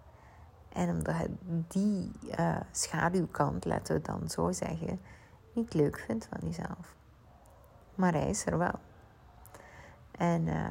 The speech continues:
dat zijn dus dingen die ik heel interessant vind. Maar goed, ik heb het vandaag over, ehm, jezelf beter voelen dan de ander.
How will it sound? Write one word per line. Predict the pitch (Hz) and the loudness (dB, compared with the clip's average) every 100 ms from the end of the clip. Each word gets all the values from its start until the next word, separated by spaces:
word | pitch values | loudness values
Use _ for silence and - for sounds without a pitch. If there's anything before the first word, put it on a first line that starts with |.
| - 190 | -4 0
dat | 180 | 2
zijn | 185 180 | 2 2
dus | - - | 0 0
dingen | 165 165 143 | 0 2 0
die | - - | -2 -4
ik | - 165 | -6 2
heel | 175 202 196 | 4 6 4
interessant | - - - - - | 0 -4 -2 -2 -2
vind. | - - | -4 -4
Maar | 156 | -2
goed, | 180 - - | -2 -4 -4
ik | - | -2
heb | 202 226 | 0 2
het | 233 | 0
vandaag | - 160 160 - 175 - - | -2 -2 -2 -2 -2 -6 -6
over, | 170 160 160 - - - - - - - - - - | -2 -2 -2 -4 -4 -6 -12 -18 -20 -20 -20 -20 -16
ehm, | - 143 135 131 151 160 170 - - - - - | -4 -2 0 -2 -4 -8 -10 -16 -20 -20 -20 -4
jezelf | 165 160 139 - - | 0 2 2 0 -6
beter | 156 151 - 160 143 147 147 | -6 -4 2 4 4 0 -4
voelen | - 160 - | -4 -6 -4
dan | - - | -4 -6
de | - | -8
ander. | - 151 - - - | -6 -6 -6 -12 -16